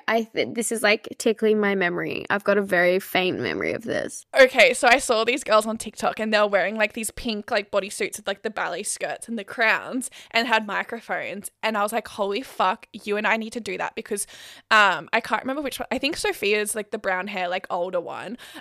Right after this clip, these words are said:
Speaker 2: I'm taller and I have brown hair. I could be <laughs> Sophia and you could be Rosie, like, who's, like,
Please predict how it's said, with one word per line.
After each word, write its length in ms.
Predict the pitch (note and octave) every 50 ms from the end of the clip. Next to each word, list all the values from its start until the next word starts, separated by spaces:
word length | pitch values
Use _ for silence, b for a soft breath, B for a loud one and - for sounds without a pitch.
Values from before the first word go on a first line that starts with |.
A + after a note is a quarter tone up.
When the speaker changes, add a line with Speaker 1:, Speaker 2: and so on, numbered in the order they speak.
| B _ -
Speaker 2:
I'm 180 | G#3 A3+ B3 -
taller 560 | - - - A3+ G#3 G3+ F3+ E3 G3 G#3+ - -
and 120 | A#3 A3+
I 60 | G#3+
have 200 | A#3 A#3+ G3 -
brown 200 | - A3+ A3+ C4+
hair. 300 | B3 A3+ F3+ D#3 C#3+ - -
I 160 | D#3 G#3+ G#3
could 160 | B3 C4+ B3+
be 100 | A#3+ B3+
<laughs> 140 | - - D4+
Sophia 480 | D#4+ C4 - - A#3 G3 F#3+ F3+ E3 -
and 180 | - A#3 A#3+ G#3
you 60 | G#3
could 120 | - B3+
be 140 | A3+ A#3+ B3
Rosie, 400 | A3+ G#3+ G3 G3+ G#3 G3+ G3 F#3+
like, 160 | G3 F#3+ F#3+
who's, 180 | - B3 G#3+ G3+
like, 160 | - G#3 -